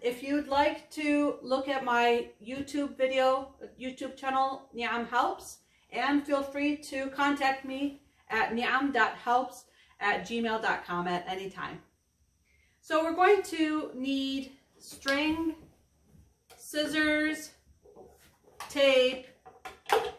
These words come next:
and of course any kind of paper that you want. I'm using construction paper,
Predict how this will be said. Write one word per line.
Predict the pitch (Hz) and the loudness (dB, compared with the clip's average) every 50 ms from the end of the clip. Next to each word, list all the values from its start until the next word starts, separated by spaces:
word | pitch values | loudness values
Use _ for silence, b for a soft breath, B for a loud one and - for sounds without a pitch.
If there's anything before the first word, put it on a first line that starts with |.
| - _ - | -16 _ -6
and | 226 233 240 240 240 240 240 240 240 | -4 -2 -2 0 0 0 0 0 0
of | - 233 233 - - | 0 -2 -2 -2 -2
course | - 269 262 254 254 - | 2 4 4 4 4 0
any | 262 294 302 320 - | -2 0 0 0 0
kind | - 294 285 277 269 | 0 0 0 0 0
of | 262 - | -2 -2
paper | - 262 254 254 254 226 | 0 0 0 2 0 0
that | 233 233 185 214 | 0 0 -2 -2
you | 233 247 233 | -4 -6 -4
want. | 240 247 247 247 240 247 | -2 0 2 2 2 0
I'm | 220 220 220 | -2 -2 -2
using | 233 233 226 240 226 - | -2 -4 -4 -4 -6 -8
construction | - 220 214 - - 240 240 - - 262 247 | -8 -10 -10 -6 -6 -8 -8 -8 -10 -10 -8
paper, | 254 254 247 247 - 254 254 269 277 269 - | -6 -6 -6 -6 -4 -4 -4 -4 -4 -6 -12